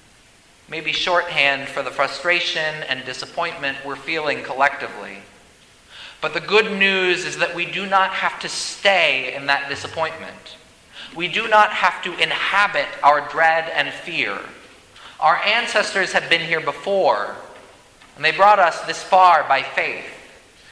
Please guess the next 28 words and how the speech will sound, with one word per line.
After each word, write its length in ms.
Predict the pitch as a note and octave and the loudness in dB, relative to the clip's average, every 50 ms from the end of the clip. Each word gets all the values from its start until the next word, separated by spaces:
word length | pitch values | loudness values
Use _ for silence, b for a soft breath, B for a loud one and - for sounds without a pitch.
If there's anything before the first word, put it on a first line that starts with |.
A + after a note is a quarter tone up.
| B B B B | B B B B
Even 440 | B G3+ A3 A#3 A#3+ G3 G#3+ G#3 G3 | B 2 2 2 2 2 2 0 0
in 120 | F#3 E3+ D#3+ | 0 -4 -4
the 60 | D#3+ | 0
dark, 400 | D3+ F3+ F#3 G3 G3 G3 F#3+ - | 6 8 8 8 8 6 2 -2
a 60 | F3+ | -6
candle 440 | D3 - - F3+ F3+ F3+ E3+ E3+ E3 - | -6 -4 -2 0 0 0 0 -2 -2 0
burns. 800 | - D3 C3+ C3 B2 A2+ G#2+ - - - - - - - - - - - - - - _ - - - - - _ - - - - - | 0 0 0 0 -2 -6 -10 -12 -14 -18 -18 -20 -20 -20 -20 -20 -20 -20 -20 -20 -20 _ -20 -20 -20 -20 -20 _ -20 -20 -20 -16 -12
We 80 | D#3 | -6
can 140 | D#3+ F3 E3+ | -4 -2 -2
keep 320 | E3 - - A3 G#3+ - - | -2 -2 -2 -2 0 4 6
on 200 | F#3+ F3+ F3 E3+ - - | 6 6 6 2 2 2
fighting. 400 | F#3 E3+ E3+ E3 D3 A#2 G2 F#2+ F#2+ - - - - - - - - _ _ B B B B | 4 4 4 2 0 -2 -6 -8 -10 -14 -18 -20 -20 -20 -20 -20 -20 _ _ B B B B
We 300 | - D#3+ F#3 G3 F3+ E3 | -4 0 0 0 0 2
will 340 | F3 G3 G#3+ G#3+ A3 G#3+ G#3 | 2 2 2 4 2 0 0
keep 260 | G#3 - G#3 G3 F#3 - | -2 -6 -8 -4 4 6
on 240 | F#3 F3+ F3 D#3+ | 6 6 6 4
going 380 | E3 F3+ F3+ F3+ F3+ F3 F3 E3+ | 2 4 4 4 4 2 0 -2
until 260 | F3 D#3+ - F#3 E3+ | -4 -6 -2 -2 0
the 80 | E3 E3 | 0 0
heavens 460 | D#3+ D#3+ G#3 G#3+ G3+ G#3 G3+ F#3+ F#3 | 0 2 0 0 0 -2 -4 -2 0
are 100 | F3 D#3 | 0 0
torn 360 | D#3 - - - F3 F3 E3 E3+ - G3 | 0 -2 -6 -2 0 0 0 0 0 0
open 500 | G#3+ A3 A3 A3 A3 G#3+ G#3 G#3 G3+ G3 B B B | 0 0 0 0 0 0 0 0 -4 -6 B B B
and 200 | E3 D#3+ E3 E3 | -2 -2 0 2
God's 320 | E3 E3+ F3 E3+ E3+ - E3 D#3 D#3+ | 4 4 4 4 2 0 -4 -2 2
reign 380 | F#3 G3 G3+ G3+ G3+ F#3+ F3+ | 2 2 4 2 0 -2 -4
has 360 | E3+ D3+ - E3 D3+ D3 - - | -6 -6 -2 -2 -2 -2 -4 -10
come. 420 | - - - F3+ D#3 A#2 G2 - | -10 -8 -4 -2 -2 -2 -4 -6